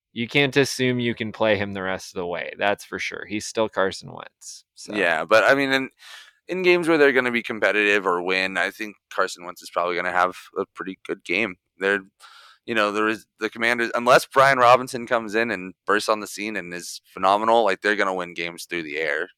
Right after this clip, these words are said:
Speaker 2: So
Speaker 1: Antonio Gibson's moving back to
Speaker 2: The special,
Speaker 1: returns.
Speaker 2: I know, yeah, special teams player now.
Speaker 1: All right.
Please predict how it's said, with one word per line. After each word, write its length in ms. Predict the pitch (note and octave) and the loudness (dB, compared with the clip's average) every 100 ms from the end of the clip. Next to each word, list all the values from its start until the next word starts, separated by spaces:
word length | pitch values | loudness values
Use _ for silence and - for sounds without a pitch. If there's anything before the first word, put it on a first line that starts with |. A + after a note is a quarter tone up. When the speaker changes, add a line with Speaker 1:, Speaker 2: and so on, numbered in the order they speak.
| _ | _
Speaker 2:
So 300 | - D#2+ D#2 _ _ _ _ _ _ G#2+ | -12 -10 -10 _ _ _ _ _ _ 0
Speaker 1:
Antonio 580 | A2 A2+ A#2+ A#2 A#2 | 0 2 2 4 4
Gibson's 500 | G#2+ A2 G2 G#2+ G2 | 4 0 -2 -6 -4
moving 320 | G#2+ G2+ G2+ G2+ | -4 -4 -2 0
back 220 | F#2+ F#2 | 0 0
to 300 | F#2+ F2+ F2 _ _ _ | -4 -6 -6 _ _ _
Speaker 2:
The 80 | F2+ | -8
special, 180 | F#2 G2+ | 4 4
Speaker 1:
returns. 420 | F#2 F2+ F2 - | 4 0 -2 -4
Speaker 2:
I 80 | G#2 | -2
know, 200 | A2 G2 | 0 2
yeah, 200 | G2+ F2+ | 2 2
special 320 | - G2+ F#2+ | 0 -6 -6
teams 240 | G#2+ G2+ - | -8 -8 -2
player 240 | E2+ E2 | -2 -2
now. 180 | E2 E2+ _ _ _ _ _ _ _ - - _ _ _ _ _ - | -4 -8 _ _ _ _ _ _ _ -20 -20 _ _ _ _ _ -2
Speaker 1:
All 180 | C3 A#2+ | 2 4
right. 260 | G#2 F2 | 2 0